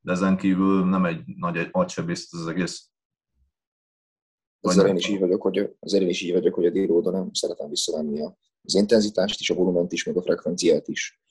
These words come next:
Speaker 2: Tehát, hogyha teszem azt, hogy né-, négyszer nem tudunk fekve, akkor a dilót héten elég, hogy csak kettő vagy három lesz.
Speaker 1: Ja, szóval ebben az esetben akkor szerintem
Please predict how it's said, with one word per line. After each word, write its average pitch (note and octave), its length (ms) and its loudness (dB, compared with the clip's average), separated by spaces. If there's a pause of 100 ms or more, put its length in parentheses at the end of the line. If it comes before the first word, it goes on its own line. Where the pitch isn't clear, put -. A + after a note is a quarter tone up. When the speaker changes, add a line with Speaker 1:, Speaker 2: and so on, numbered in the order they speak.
(140)
Speaker 2:
Tehát, E2+ 160 2
hogyha F#2 160 2
teszem F#2+ 260 2
azt, F#2 160 2
hogy F#2 120 4
né-, F#2 160 4
négyszer F#2+ 360 2
nem F#2 120 0
tudunk - 220 -6
fekve, - 280 2
akkor - 220 0
a - 20 -2
dilót C#2+ 280 0
héten C#2+ 260 -2
elég, D#2+ 240 -4
hogy - 60 -20
csak - 220 -4 (380)
kettő D#2 340 0
vagy C#2 140 0
három D2 340 0
lesz. - 280 -6 (1700)
Speaker 1:
Ja, G2 280 4
szóval C3 380 8
ebben A#2+ 160 2
az A#2+ 120 4
esetben A#2 600 -2 (600)
akkor G2 340 0
szerintem G#2 500 0